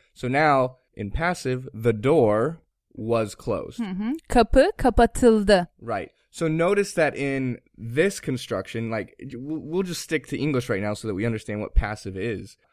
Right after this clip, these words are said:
Speaker 1: There's no, there's no person anymore. The door
Speaker 2: Mm-hmm.
Speaker 1: was closed, uh, but there's no information about who
Speaker 2: Yeah,
Speaker 1: did
Speaker 2: we
Speaker 1: it.
Speaker 2: are not interested in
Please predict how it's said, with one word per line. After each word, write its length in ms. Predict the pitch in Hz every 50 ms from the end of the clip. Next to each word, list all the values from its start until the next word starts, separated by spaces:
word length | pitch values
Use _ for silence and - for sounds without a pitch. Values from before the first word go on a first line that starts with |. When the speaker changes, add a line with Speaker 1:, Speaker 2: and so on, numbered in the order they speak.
| _ _
Speaker 1:
There's 200 | - 139 143 135
no, 560 | 156 175 170 165 160 160 160 156 147 143 139 - -
there's 180 | 135 139 135 151
no 120 | 156 135
person 460 | 123 - - - 139 135 - - 110
anymore. 400 | 98 92 90 90 - 85 82 -
The 100 | 110 117
door 220 | 113 139 147 147 143
Speaker 2:
Mm-hmm. 80 | 139 135
Speaker 1:
was 120 | 123 120
closed, 640 | - - - 151 135 117 104 101 101 101 - - _ _ _ _ _ _ _ _
uh, 280 | - 98 98 95 95 92
but 120 | - - 127
there's 140 | 135 127
no 140 | 143 151 135
information 500 | 131 127 131 117 104 98 104 - 107 98
about 120 | 98 101 98 -
who 80 | 104
Speaker 2:
Yeah, 180 | 107 - 233 214
Speaker 1:
did 60 | 214 254
Speaker 2:
we 60 | 277 285
Speaker 1:
it. 20 |
Speaker 2:
are 80 | 269 254
not 280 | 254 247 240 247 240
interested 460 | 233 208 - - 196 190 - - 190
in 260 | 180 190 185 196 196